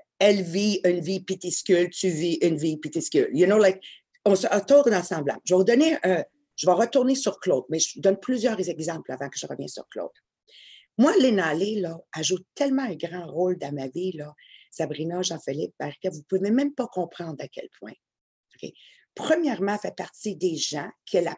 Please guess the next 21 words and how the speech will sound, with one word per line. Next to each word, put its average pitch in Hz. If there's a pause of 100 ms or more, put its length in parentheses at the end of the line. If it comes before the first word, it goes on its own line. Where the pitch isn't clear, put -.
preuve 175 (720)
que 175
si 277
vous 185
exercez 170
patience - (480)
et 165
si -
vous 233
vous 185
encadrez 170
de 165
gens 160 (400)
qui -
nivellent 160
vers 160
le 143
haut, - (640)
vous 190
finirez 165
par 143